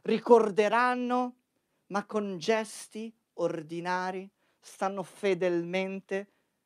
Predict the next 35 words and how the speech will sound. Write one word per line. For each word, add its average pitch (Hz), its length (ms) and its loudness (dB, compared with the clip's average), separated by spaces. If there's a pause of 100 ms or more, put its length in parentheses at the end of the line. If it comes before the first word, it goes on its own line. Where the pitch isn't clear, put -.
(180)
compiendo 156 720 -6
l'opera. - 540 -16 (920)
E - 40 -18
questo 226 340 -4
è 196 80 0
importa-, 170 380 -8
questa 254 320 -2
è 233 40 0
la 220 140 -2
Chiesa. 156 500 -6 (260)
La 202 120 0
Chiesa 240 320 2
fa-, - 240 -2
è, 190 160 -8
è, 196 200 -2
è 196 120 0
formata 214 480 -2
da 190 140 0
tutti. 160 440 -12 (360)
La 196 180 0
Chiesa 240 380 2
ha 220 100 2
bisogno 214 600 0
di 156 160 -14
tutti. 160 520 -10 (200)
E 214 100 0
la 208 160 0
Chiesa 208 540 2 (120)
è, - 120 -4
è, 196 220 2
è 202 200 -6
fatta 220 340 2
di, 196 200 -6
di 196 160 -8
persone 262 760 2